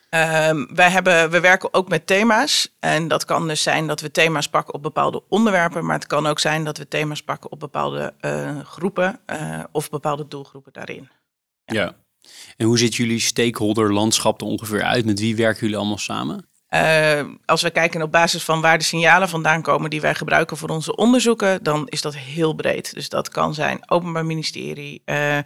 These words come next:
Speaker 1: de politie, eh, de Rieks. Eh, we kunnen het uit de media hebben, eh, Meldmisdaad Anoniem, eh, burgers, medetoezichthouders. Eigenlijk het hele spectrum moet je aan denken.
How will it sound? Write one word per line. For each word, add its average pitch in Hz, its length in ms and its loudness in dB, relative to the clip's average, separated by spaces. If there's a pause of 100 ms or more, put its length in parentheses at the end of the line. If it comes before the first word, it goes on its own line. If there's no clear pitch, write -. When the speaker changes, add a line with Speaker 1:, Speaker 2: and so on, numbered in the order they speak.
(420)
Speaker 1:
de - 160 4
politie, 151 880 0
eh, 151 160 -4
de 165 120 0
Rieks. 180 560 0 (180)
Eh, 151 680 -4 (120)
we 151 80 -6
kunnen 156 260 0
het 151 160 -6
uit 160 160 0
de 175 80 -6
media 170 440 2
hebben, 143 520 -8
eh, 143 100 -14 (220)
Meldmisdaad 156 680 -6
Anoniem, 147 760 -2 (760)
eh, 143 880 -2 (200)
burgers, 196 800 2 (640)
medetoezichthouders. 165 1400 0 (200)
Eigenlijk 143 360 -4 (100)
het - 160 -20
hele 147 200 -8
spectrum - 400 -14
moet 143 180 -20
je - 60 -20
aan - 100 -20
denken. - 80 -20